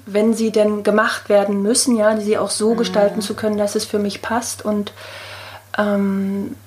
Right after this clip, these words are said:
Speaker 1: ähm, hab dann im Nachhinein auch immer erlebt, dass es wirklich,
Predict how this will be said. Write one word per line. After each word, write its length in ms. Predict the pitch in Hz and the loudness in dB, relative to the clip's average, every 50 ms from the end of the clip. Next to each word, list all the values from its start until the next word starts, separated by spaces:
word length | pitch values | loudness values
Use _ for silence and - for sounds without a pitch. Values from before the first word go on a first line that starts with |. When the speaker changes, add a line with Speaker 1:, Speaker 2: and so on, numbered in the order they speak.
| - 247 - - - - - - - | -14 -14 -14 -16 -20 -20 -20 -16 -12
Speaker 1:
ähm, 300 | - 214 208 202 202 185 - | -8 -6 -6 -6 -6 -6 -4
hab 280 | - - 208 214 - | 0 0 0 2 2
dann 160 | - 226 220 226 | 2 2 4 4
im 80 | 220 220 | 6 6
Nachhinein 480 | 214 214 226 - 262 233 226 226 226 | 6 6 4 4 4 4 4 4 2
auch 220 | 226 - 214 214 - | 2 2 0 0 0
immer 280 | - 220 226 220 220 | 0 2 2 2 2
erlebt, 500 | 214 208 208 208 208 208 226 233 233 - | 0 2 2 2 4 4 2 2 0 0
dass 200 | 220 214 214 - | 0 0 0 0
es 200 | 233 220 - - | -2 -4 -2 -2
wirklich, 540 | 226 214 220 233 240 233 233 - - - - | -2 -2 0 0 -2 -2 -2 -4 -8 -12 -14